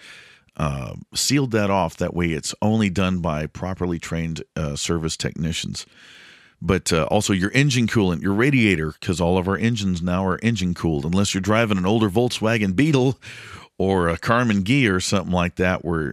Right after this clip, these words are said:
basically that's an airplane engine, believe it or not. But, uh, you wanna make sure your engine coolant is, uh, both water and, of course, uh, engine coolant, like, I believe it's glycol. That's the, kind of the industry standard name of it. But make sure it's at the proper level.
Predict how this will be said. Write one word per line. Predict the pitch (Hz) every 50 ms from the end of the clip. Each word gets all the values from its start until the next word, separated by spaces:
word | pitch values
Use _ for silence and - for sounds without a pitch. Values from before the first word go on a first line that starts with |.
| - -
basically | 82 87 113 131 - - - - 87
that's | 78 87 117 - - -
an | 76 76 73 64
airplane | - 160 - - - 92 85 80
engine, | 78 78 78 - 60 78
believe | 82 80 82 80 76
it | 69
or | 73
not. | 73 82 95 123 147 - - - - - - - - - - _
But, | - 92 95 92 85 - -
uh, | 87 82 80 78 76
you | 78 95
wanna | 101 95 92
make | 90 95 92
sure | - - 95
your | 90 82 82 -
engine | - 107 113 101 98 98
coolant | 90 - - 104 98 98 98 92 - - -
is, | 90 90 85 82 80 76 - - - -
uh, | 80 80 78 76 69
both | 76 82 85 - - -
water | 76 80 80 80 82 82 80 78 - - - - - - _ _ _ -
and, | 85 82 78 76
of | 76
course, | - - 73 76 73 - - - -
uh, | - 80 76 69 64 62 - -
engine | 92 90 85 82 80
coolant, | - - - 80 82 73 -
like, | - 60 - - - - -
I | - 78
believe | - 80 82 69
it's | 65 - - -
glycol. | - - 85 78 82 82 - - 76 78 78 78 - - - - - - - - _
That's | - 76 - -
the, | - 73 69 64 58 - - - - _
kind | - - 92 87 78
of | 76
the | 78 -
industry | 92 92 82 80 - - - 78
standard | 80 - - 85 85 80 78 69
name | 71 82 85 85 85
of | 80 78 78
it. | 82 - - _ _ _ _ _ _ _ _ _ _ _ _ _ _ _ - -
But | - 95 76
make | 82 95 95
sure | - - 98
it's | 92 - -
at | 78
the | -
proper | - - - 90 85 - 78 67
level. | 76 87 87 80 82 82 80